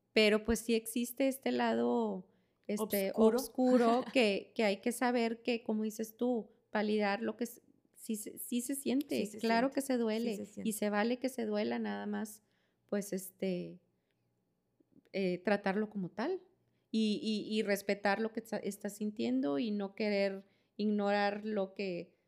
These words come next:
Speaker 1: lo que estás, este, viviendo porque no es así.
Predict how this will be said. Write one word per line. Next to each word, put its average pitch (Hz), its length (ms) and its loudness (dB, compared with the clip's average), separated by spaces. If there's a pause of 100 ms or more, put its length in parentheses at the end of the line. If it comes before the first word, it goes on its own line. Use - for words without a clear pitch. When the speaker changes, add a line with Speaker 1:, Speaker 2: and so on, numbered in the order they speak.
(180)
Speaker 1:
lo 190 220 -2
que 175 340 -2
estás, 180 580 -4
este, 190 360 -6
viviendo 208 500 -2
porque 185 600 -8 (840)
no 190 220 0
es 170 160 -2
así. 196 320 -12